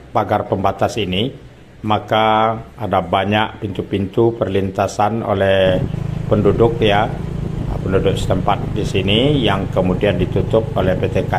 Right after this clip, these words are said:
I dan menyediakan perlintasan yang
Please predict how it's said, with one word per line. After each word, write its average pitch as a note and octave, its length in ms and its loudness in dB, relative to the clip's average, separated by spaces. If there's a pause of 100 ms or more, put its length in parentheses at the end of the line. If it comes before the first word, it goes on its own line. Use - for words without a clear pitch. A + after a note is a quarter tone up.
I C#3 260 4 (540)
dan A2 260 2
menyediakan F#2+ 840 0
perlintasan F#2+ 960 0
yang F#2+ 460 0